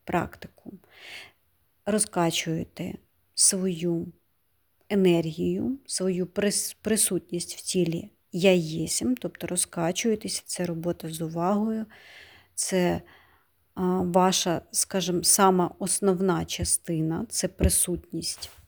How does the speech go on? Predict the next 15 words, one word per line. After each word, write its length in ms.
«Я 180
єсмь», 680
це 160
ваша 340
сила. 580
І 100
потім 540
ви 200
йдете 680
з 160
цього 320
стану 640
і 80
передивляєтеся 1120
кожну 580